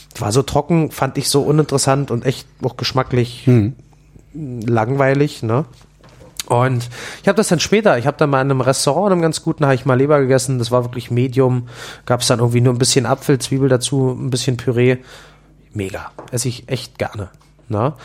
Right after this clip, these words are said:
Speaker 1: Muss ich nicht so oft essen, ab und zu mal, dann ist es schön, weißt du, so einmal im Jahr irgendwie
Speaker 2: Mhm.
Speaker 1: ein schönes Lebergericht kochen und genau. Aber was ich eigentlich damit sagen wollte, ist halt, ich hab halt mit der Dame zusammen dann eben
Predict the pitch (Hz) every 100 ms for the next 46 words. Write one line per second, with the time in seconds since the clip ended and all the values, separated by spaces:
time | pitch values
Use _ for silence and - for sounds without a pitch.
0 | - - - 175 170 170 - 196 - 226
1 | 208 214 214 - 151 156 - 202 196 190
2 | 190 160 147 139 123 - 185 220 202 135
3 | 135 175 139 131 147 143 135 143 143 135
4 | 131 120 120 127 120 135 135 123 131 143
5 | 127 127 - 120 117 117 - - - -
6 | - - 113 110 107 107 - - 104 -
7 | - - _ - - - - 135 139 170
8 | 185 170 165 151 139 143 143 139 123 135
9 | 127 123 - 123 123 131 127 127 123 113
10 | 127 139 131 123 143 147 120 127